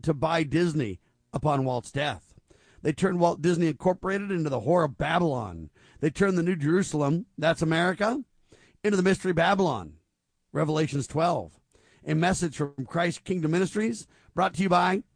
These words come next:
Confederate Church of Christ dot com. Now, it's very interesting how this is all breaking down. Joe Biden literally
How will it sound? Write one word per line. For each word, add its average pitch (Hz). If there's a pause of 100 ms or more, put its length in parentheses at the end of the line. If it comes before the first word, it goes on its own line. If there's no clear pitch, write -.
(260)
Confederate 170
Church -
of 151
Christ 160 (160)
dot 139 (340)
com. 117 (460)
Now, 165 (400)
it's 151
very 202
interesting 151
how 143
this 147
is 131
all 143
breaking 139
down. 143 (840)
Joe 208
Biden 185 (960)
literally 196